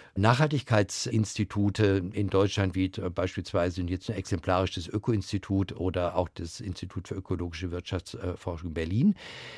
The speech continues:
sondern an den Hochschulen, an außeruniversitär staatlichen geförderten Einrichtungen der Leibniz und der Helmholtz-Gemeinschaft. Das heißt, in dem neudeutschen, schlechten, wie ich finde,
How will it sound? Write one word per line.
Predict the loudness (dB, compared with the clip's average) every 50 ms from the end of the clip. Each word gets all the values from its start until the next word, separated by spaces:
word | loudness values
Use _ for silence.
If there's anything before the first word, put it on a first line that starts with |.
| -16 -18 -18 -14
sondern | -4 8 10 10 12 12 10 10 10 10 8 6 2
an | 2 2 2 4
den | 4 2 2 4
Hochschulen, | 4 4 4 4 0 2 4 6 6 6 6 4
an | 4 2 2 2 2
außeruniversitär | 2 4 4 4 4 4 4 4 4 6 6 4 2 2 -2 0 2 4 4 6 4
staatlichen | 2 4 4 6 6 6 4 0 -2 -2 0 0 0 0 -2 -6 -12 -18 -16 _
geförderten | -6 -4 2 4 6 6 6 4 2 0
Einrichtungen | 0 0 0 0 0 -2 -2 -2 -2 -2 0 0 0 2
der | 2 2 2 2
Leibniz | 0 0 -2 -2 -2 -4 -8 -8 -8 -8
und | -8 -6 -4 -2
der | 0 0 2 2 0 -2 -4 -4
Helmholtz-Gemeinschaft. | -2 0 2 2 2 2 2 0 0 -2 -4 -4 -4 -4 -6 -8 -12 -8 -6 -6 -6 -6 -8 -12 -18 -20 -20 -20 -10 -8
Das | -2 4 8
heißt, | 8 8 8 6 4 -2 0
in | 0 4
dem | 4 6 4 6
neudeutschen, | 6 8 8 6 6 6 6 8 8 6 6 4 2 2 4 4 2 0 -2 _
schlechten, | -4 0 4 8 8 8 6 4 0 -4 -2 0 2 4
wie | 4 2
ich | 2 2
finde, | 4 4 6 6 6 6 4 2